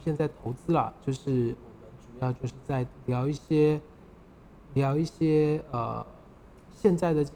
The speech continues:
济状况，还有最新科技，还有最近的一些经济市场、国际市场。那当-，当然我们会，也会导入到说，诶，对股市会不会有什么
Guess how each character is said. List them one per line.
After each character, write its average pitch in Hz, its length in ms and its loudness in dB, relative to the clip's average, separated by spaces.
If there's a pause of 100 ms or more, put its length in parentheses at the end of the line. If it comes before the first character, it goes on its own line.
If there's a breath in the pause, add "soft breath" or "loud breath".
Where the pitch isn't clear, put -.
济 156 100 -2
状 143 200 2
况， 135 260 -2 (240)
还 - 80 -20
有 - 60 -18 (120)
最 180 120 4
新 180 140 2
科 190 180 4
技， 180 280 2 (640)
还 139 80 0
有 135 260 4 (140)
最 190 240 6
近 147 380 0
的 123 100 0
一 139 140 -2
些 131 380 0 (200)
经 151 140 -2
济 147 180 -2
市 - 60 -10 (180)
场、 - 80 -20 (140)
国 117 120 -4
际 170 160 0
市 165 200 0
场。 110 260 -6 (380)
那 120 360 -2 (720)
当-， 156 220 0 (220)
当 165 100 2
然 147 100 2
我 127 60 -2
们 110 100 -4
会， 135 80 -2
也 127 160 -2 (320)
会 151 180 -2
导 110 120 -4
入 120 60 -8 (120)
到 139 160 -2
说， 135 280 -4
诶， 180 80 0
对 170 160 -2
股 120 320 -2
市 - 260 -2
会 147 160 -4
不 135 80 -8
会 135 100 2
有 123 100 -2
什 120 60 -8
么 - 80 -20